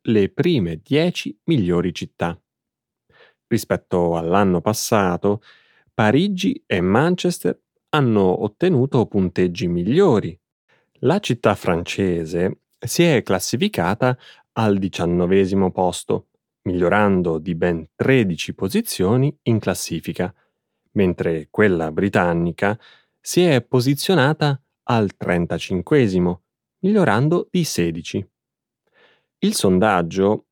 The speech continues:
ha preso in considerazione anche il fatto che entrambe le città hanno dato prova di resilienza,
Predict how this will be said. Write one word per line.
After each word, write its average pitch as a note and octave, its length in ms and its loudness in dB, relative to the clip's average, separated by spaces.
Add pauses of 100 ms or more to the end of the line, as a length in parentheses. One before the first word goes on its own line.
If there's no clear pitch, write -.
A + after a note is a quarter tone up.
ha D#3 140 -2
preso G#2 520 2 (120)
in G2+ 180 0
considerazione C#3 1120 -2 (460)
anche G2 380 -4
il G#3 120 0
fatto - 600 -4 (180)
che E2+ 340 -2
entrambe E2+ 720 0
le D#2+ 140 -4
città D#3+ 520 -2 (640)
hanno F#3 440 2
dato D3+ 480 0
prova A#2+ 460 2
di G2 360 -2
resilienza, F#2+ 1120 0